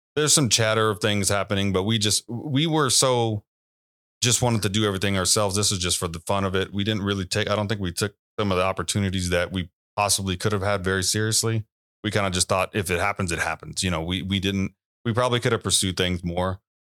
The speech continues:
um, in, in hindsight, but we were torn doing things. We did a sh-, we did a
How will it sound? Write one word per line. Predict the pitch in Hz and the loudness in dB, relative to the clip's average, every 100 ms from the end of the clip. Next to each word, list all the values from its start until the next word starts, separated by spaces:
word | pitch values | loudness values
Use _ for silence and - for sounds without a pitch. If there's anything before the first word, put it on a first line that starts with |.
| _ - | _ -6
um, | 87 80 78 - - _ _ _ _ _ 101 | -2 0 0 -4 -8 _ _ _ _ _ -2
in, | 87 | 0
in | 87 85 | 0 0
hindsight, | 92 90 98 92 | 0 0 0 0
but | 87 90 - | 0 -2 -4
we | 139 117 | -4 -2
were | 104 | 0
torn | 135 135 131 | 2 2 2
doing | 117 117 107 | 2 2 2
things. | 110 110 101 | 2 2 0
We | 101 | 0
did | 107 | 0
a | 98 | 2
sh-, | - - - | 2 0 -2
we | 104 | -4
did | 107 117 | 0 2
a | 95 90 | 2 0